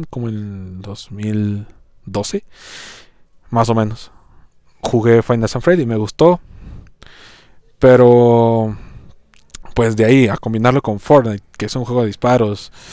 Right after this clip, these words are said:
más actual, este, que es para diferentes edades, bueno, de trece en adelante, este, no se me haría algo lógico o algo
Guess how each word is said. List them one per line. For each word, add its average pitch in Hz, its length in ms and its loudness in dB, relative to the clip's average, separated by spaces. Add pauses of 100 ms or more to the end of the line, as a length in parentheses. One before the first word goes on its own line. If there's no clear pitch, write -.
(400)
más 113 340 -2
actual, 120 560 2 (960)
este, 104 840 -6 (1040)
que 113 100 -2
es - 80 -6
para 135 180 6
diferentes 107 1300 0 (440)
edades, 123 540 2
bueno, 113 340 -8 (160)
de 95 120 -12
trece 95 340 -8
en 104 100 -6
adelante, 113 520 -2 (580)
este, 104 460 -6
no 113 200 -4
se 135 120 -6
me 123 100 -2
haría 107 240 0
algo 110 320 -2
lógico 98 680 -6 (1080)
o 107 140 -2
algo 104 1080 2